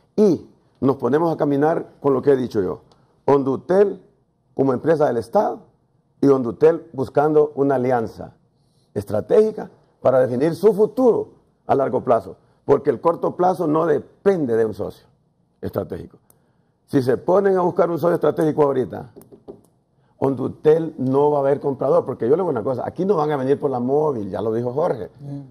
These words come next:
Speaker 1: van a venir por el mercado que tenemos cautivo, que es el de datos, ya lo dijo el, ya lo dijo el, el, el licenciado, tenemos una capacidad que todos la quisieran tener en internet, y eso es lo que nosotros queremos robustecer en el plan de corto, mediano y largo plazo,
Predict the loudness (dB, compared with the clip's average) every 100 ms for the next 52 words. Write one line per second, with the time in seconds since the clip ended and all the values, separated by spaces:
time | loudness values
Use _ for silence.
0 | -20 -8 -4 -2 0 2 0 0 0 0
1 | 0 -2 -2 -2 -2 -2 -2 -2 -2 -2
2 | -4 -4 -4 -4 -4 -4 -4 -2 -2 0
3 | -2 0 -4 -4 -10 _ _ _ _ -10
4 | -4 -2 0 0 0 -2 -4 -2 0 0
5 | -2 -2 -2 -2 -2 -2 0 2 2 -2
6 | -8 _ _ -2 0 2 0 -2 -2 -2
7 | -4 -2 -4 -4 -4 0 0 -2 -4 -6
8 | -2 0 0 0 -2 0 -2 -2 -2 0
9 | 0 0 -2 -4 -4 -2 -4 -6 -10 _
10 | _ _ _ -2 2 2 2 2 2 2
11 | 2 0 0 0 0 0 2 2 4 2
12 | 2 2 0 2 2 2 2 0 0 0
13 | 0 0 0 0 0 0 -2 -2 -2 -2
14 | -2 -2 -2 -4